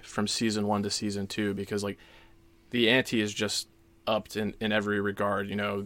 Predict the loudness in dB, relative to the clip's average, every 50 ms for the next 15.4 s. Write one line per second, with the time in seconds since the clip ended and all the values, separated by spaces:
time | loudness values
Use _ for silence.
0 | -8 -12 -6 -4 -2 -2 -2 -2 0 2 6 6 6 6 4 2 2 2 2 2
1 | 2 0 -2 -10 -20 -20 -20 -20 -20 -14 -6 -2 -2 0 0 0 -2 0 4 6
2 | 6 6 6 6 4 4 6 6 6 4 4 4 4 4 4 2 0 0 0 0
3 | 0 -2 -4 -2 -2 0 2 2 2 4 4 4 4 4 2 -4 -20 -20 -20 -20
4 | -20 -10 0 6 8 10 10 8 6 4 4 4 6 6 8 8 6 6 4 -2
5 | -12 -4 0 4 6 6 6 6 6 6 6 6 6 6 6 4 4 4 0 0
6 | 2 2 2 4 4 4 2 2 0 -2 0 0 0 0 0 0 0 -2 -2 0
7 | 2 2 2 4 2 -2 -2 -4 -2 0 0 2 2 0 4 6 8 8 8 6
8 | 4 -2 -8 0 2 4 4 6 8 8 6 6 6 4 6 6 6 6 4 2
9 | 0 -2 -4 -2 2 4 4 4 4 4 6 6 6 6 6 2 4 4 2 0
10 | 0 -2 2 6 8 8 8 8 4 2 -2 -4 -6 -4 0 2 4 4 6 6
11 | 4 4 2 0 -2 0 0 0 2 2 0 0 0 0 -2 -4 -6 -4 -4 -4
12 | -6 -10 -14 -16 -20 -20 -20 -20 -20 -10 2 4 8 8 10 8 8 6 4 2
13 | 0 0 0 0 0 0 0 0 0 -2 -4 -4 -2 -2 -2 -2 -2 -2 -4 -2
14 | -2 0 0 2 2 2 2 2 0 -2 -4 -4 -4 -6 -2 2 2 2 2 -2
15 | -2 0 0 0 0 0 -4